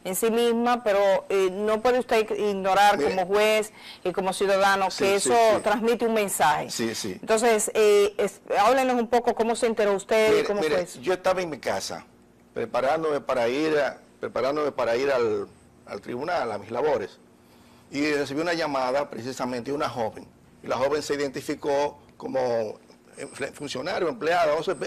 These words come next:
Speaker 2: que la llamada venía de, de la, de la autoridad americana. Cuando recibo la llamada, me di-, ella me dice que pase al otro día con mi cédula de identidad y con el pasaporte.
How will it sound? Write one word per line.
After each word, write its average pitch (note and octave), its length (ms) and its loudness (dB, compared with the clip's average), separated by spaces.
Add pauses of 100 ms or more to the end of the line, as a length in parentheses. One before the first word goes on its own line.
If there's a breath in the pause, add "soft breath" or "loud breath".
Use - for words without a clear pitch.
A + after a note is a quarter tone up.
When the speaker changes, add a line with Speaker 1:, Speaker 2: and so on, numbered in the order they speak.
Speaker 2:
que E3+ 100 -4
la E3 140 4
llamada G3 340 2
venía G3+ 320 0
de, C3+ 220 0 (520 loud breath)
de C3+ 120 0
la, C3 300 2
de B2 100 0
la B2+ 100 2
autoridad C#3+ 360 2
americana. G#2+ 600 -4 (720)
Cuando E3+ 240 0
recibo E3 240 2
la A3+ 80 4
llamada, F#3 260 2
me E3 120 0
di-, F#3 100 2
ella F#3+ 200 2
me F#3+ 120 2
dice D3+ 380 -2
que D#3+ 180 -6
pase F3+ 480 2
al C#3+ 120 2
otro F3 280 0
día C3 580 -2
con C3+ 220 -4
mi B2+ 540 -4
cédula E3+ 420 2
de D#3+ 60 0
identidad D#3 460 0 (380 soft breath)
y D3 140 -4
con C#3+ 180 0
el C3 80 -2
pasaporte. C#3+ 760 -2